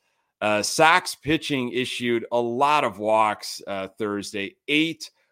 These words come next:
walks to the Royals. Uh, that is a problem. Bummer, I, I don't know what's going on with him. I wanna say he's better than what he's given us, but we're starting to get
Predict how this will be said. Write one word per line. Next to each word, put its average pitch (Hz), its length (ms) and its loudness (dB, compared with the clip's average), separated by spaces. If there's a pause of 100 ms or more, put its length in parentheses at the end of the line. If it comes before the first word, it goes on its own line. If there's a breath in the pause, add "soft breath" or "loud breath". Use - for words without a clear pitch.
(120)
walks 107 580 0
to 107 120 -12
the 98 140 -6
Royals. 98 840 -4
Uh, 104 220 -4
that 131 300 0
is 113 280 -2
a 98 120 -12
problem. 107 720 -2
Bummer, 147 320 4
I, 120 200 0
I 123 120 0
don't 139 280 -2
know 139 140 0
what's 131 240 -4
going 123 320 -2
on 123 160 -2
with 120 160 -4
him. 120 340 -6
I 117 120 0
wanna 123 340 -2
say 127 320 -2
he's 107 220 -10
better 123 340 0
than 113 160 -4
what 110 180 -2
he's 104 280 -12
given 123 340 -4
us, 123 220 -6
but 101 180 -12
we're 104 80 -16
starting 123 440 -8
to 110 100 -10
get 117 320 -2